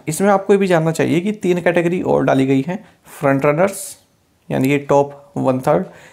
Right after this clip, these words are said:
अचीवर्स जो मिडिल वन थर्ड हैं, और एस्पिरेंट्स जो लोवेस्ट वन थर्ड हैं।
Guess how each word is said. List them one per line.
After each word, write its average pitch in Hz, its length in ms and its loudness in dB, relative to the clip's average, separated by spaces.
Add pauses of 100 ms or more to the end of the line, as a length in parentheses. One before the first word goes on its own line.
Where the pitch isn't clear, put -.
(140)
अचीवर्स 180 760 0
जो 151 320 0
मिडिल 143 320 2
वन 139 180 2
थर्ड 143 280 0
हैं, 180 120 -6 (340)
और - 280 -2
एस्पिरेंट्स - 720 -4
जो 151 140 2
लोवेस्ट 165 520 0
वन 143 260 -2
थर्ड - 300 -8
हैं। - 140 -14